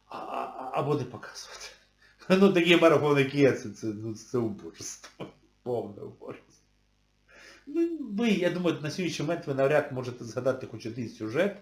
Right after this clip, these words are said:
із, е, ма-, телемарафону, який зараз в Україні. Не один згадає.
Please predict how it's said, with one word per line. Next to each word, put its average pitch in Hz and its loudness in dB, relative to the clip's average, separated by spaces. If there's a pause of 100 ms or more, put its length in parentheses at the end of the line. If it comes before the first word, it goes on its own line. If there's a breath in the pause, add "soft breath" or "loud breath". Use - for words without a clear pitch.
(440 soft breath)
із, - -14
е, 113 -2
ма-, 107 -6
телемарафону, 117 -4
який 107 -8
зараз 98 -8
в - -12
Україні. - -18
Не 107 -6
один 120 -6
згадає. - -20